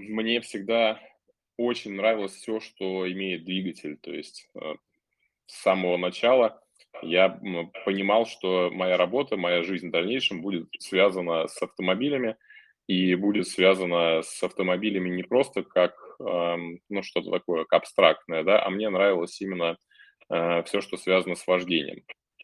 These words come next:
И, э, я рос, эм, учился в школе, потом, соответственно, пошел в институт. Ну и, в общем-то, э, в себе вс-, всегда как бы вот это, вот это желание, э, пытался, э, сконвертировать в, м,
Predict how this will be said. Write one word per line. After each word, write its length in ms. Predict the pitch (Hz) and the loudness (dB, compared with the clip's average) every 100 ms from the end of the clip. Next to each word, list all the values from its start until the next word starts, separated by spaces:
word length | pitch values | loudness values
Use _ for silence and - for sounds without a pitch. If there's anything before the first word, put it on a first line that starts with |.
| _ _ _ - - | _ _ _ -16 -8
И, 400 | 117 104 104 107 101 | -2 2 4 4 4
э, 540 | 95 90 - 92 90 | 4 2 -2 -4 -2
я 160 | 98 104 | 4 6
рос, 420 | 165 190 - - - | 8 6 2 -14 -10
эм, 240 | 104 92 90 | -8 -8 -6
учился 380 | 196 - 95 98 | -8 -6 -8 -8
в 40 | |
школе, 320 | - 165 185 147 | -2 2 2 2
потом, 360 | 90 - 90 | 0 -2 -6
соответственно, 500 | - - 92 87 _ - | -6 -10 -8 -10 _ -14
пошел 280 | - 92 87 | -8 -6 -6
в 60 | |
институт. 460 | 95 - 117 185 175 - | -8 -6 0 0 0 -4
Ну 120 | 139 | 0
и, 60 | 110 | 0
в 60 | |
общем-то, 400 | 113 - 92 - _ - - - _ - | -2 -8 -8 -8 _ -20 -20 -20 _ -2
э, 320 | 92 92 92 | 0 2 2
в 80 | - | -2
себе 420 | - 110 110 110 98 | -4 0 4 4 4
вс-, 240 | - 98 | -2 -10
всегда 440 | - 101 101 98 92 | -6 -4 4 4 6
как 200 | 90 87 | 2 0
бы 100 | 90 | -4
вот 160 | 92 92 | -2 -4
это, 180 | 87 90 | -4 -4
вот 260 | 87 92 | -4 -4
это 180 | 87 90 | -2 -2
желание, 680 | 82 98 107 120 107 95 92 - | 0 4 4 4 2 0 -2 -2
э, 200 | 90 87 82 | 0 0 -2
пытался, 640 | 92 95 95 - 92 87 - _ _ _ - | 2 4 4 4 0 0 0 _ _ _ -4
э, 260 | 92 87 90 | 0 2 2
сконвертировать 1200 | - - 98 95 92 - 113 110 95 92 - - | -2 -2 0 0 -2 0 2 4 4 2 -2 -12
в, 760 | 107 87 82 80 90 92 92 92 _ _ 87 | -6 -6 -4 0 4 4 2 -2 _ _ -12
м, 840 | 85 87 87 87 85 87 85 | -10 -8 -8 -8 -10 -12 -14